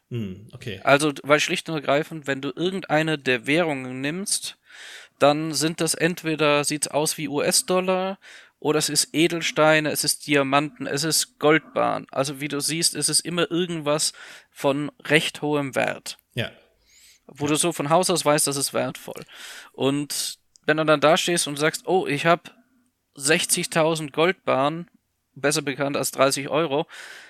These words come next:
Speaker 2: klingt's erstmal viel spannender, dass du jetzt sechzig, äh, tausend Goldbarren hast.
Speaker 1: Ja.
Speaker 2: Hast natürlich jetzt den Nachteil, dass wenn du jetzt dann im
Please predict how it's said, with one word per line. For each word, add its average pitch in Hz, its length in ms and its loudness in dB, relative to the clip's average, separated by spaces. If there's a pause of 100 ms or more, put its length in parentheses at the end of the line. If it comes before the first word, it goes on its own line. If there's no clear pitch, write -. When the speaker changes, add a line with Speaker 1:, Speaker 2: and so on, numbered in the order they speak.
(180)
Speaker 2:
klingt's 185 260 0
erstmal 156 380 2
viel 156 180 -4
spannender, 151 400 2
dass 135 180 0
du 135 80 -2
jetzt 135 160 0
sechzig, 131 720 -4
äh, 131 160 -4
tausend 123 480 -4
Goldbarren 135 480 -2
hast. 113 300 -8
Speaker 1:
Ja. 117 160 -4 (420)
Speaker 2:
Hast - 240 2
natürlich 165 260 -2
jetzt 165 140 0
den 143 80 -2
Nachteil, 160 400 2
dass 147 380 0 (520)
wenn 151 300 0
du 156 80 0
jetzt 143 320 2
dann 127 600 -4 (100)
im 131 340 -6